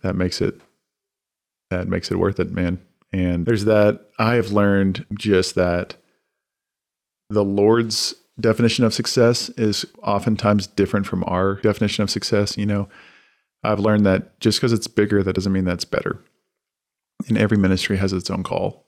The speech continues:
So don't look down upon the nonprofit that's serving twenty kids. That might be God's assignment for 'em. At the same time, don't look bad. Don't,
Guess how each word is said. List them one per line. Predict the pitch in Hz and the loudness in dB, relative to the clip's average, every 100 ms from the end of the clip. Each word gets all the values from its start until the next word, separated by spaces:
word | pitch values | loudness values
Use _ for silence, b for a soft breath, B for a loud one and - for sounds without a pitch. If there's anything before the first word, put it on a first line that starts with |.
| _ | _
So | - 101 95 92 _ _ _ _ _ _ - | -6 -4 -4 -6 _ _ _ _ _ _ -2
don't | 113 113 | 0 0
look | 107 | 2
down | 104 101 | 2 2
upon | 92 95 92 | 2 0 0
the | 92 | 2
nonprofit | 92 104 90 | 0 0 0
that's | 92 - | 0 0
serving | 92 90 | -2 -2
twenty | - 90 | -4 -4
kids. | - 90 90 98 - _ _ _ _ _ _ _ _ _ - | -2 -2 -2 -6 -12 _ _ _ _ _ _ _ _ _ -4
That | 95 - | -2 0
might | 90 | 0
be | 98 | 2
God's | 101 98 - - | 2 0 -2 -4
assignment | - 120 131 | 0 -2 -2
for | - - | -6 -8
'em. | 95 | -8
At | - | -4
the | |
same | - 123 | 0 2
time, | 101 90 | 2 2
don't | 92 90 | 2 2
look | 92 | 2
bad. | 95 92 92 95 _ _ | 2 2 2 -2 _ _
Don't, | - 95 | 0 0